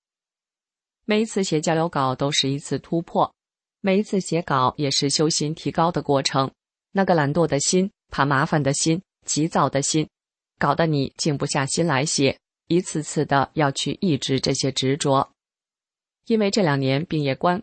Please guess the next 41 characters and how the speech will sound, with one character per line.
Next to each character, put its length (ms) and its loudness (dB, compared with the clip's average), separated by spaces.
过 160 0
得 200 0
拖 180 -4
拖 100 -2
拉 160 0
拉 220 0
的， 160 2
心 200 0
情 180 -2
有 140 0
些 180 0
沮 240 -2
丧。 280 0
今 140 2
年 160 2
过 120 0
年 180 0
前 220 -2
的 80 0
一 140 0
天， 320 0
在 120 0
看 180 0
明 140 2
慧 140 0
网 220 2
交 140 0
流 100 0
文 140 0
章 200 0
的 120 0
时 160 0
候， 260 -2
突 120 0
然 160 2
看 200 -2
到 120 4
一 80 0
篇 200 -2
文 160 0
章， 280 0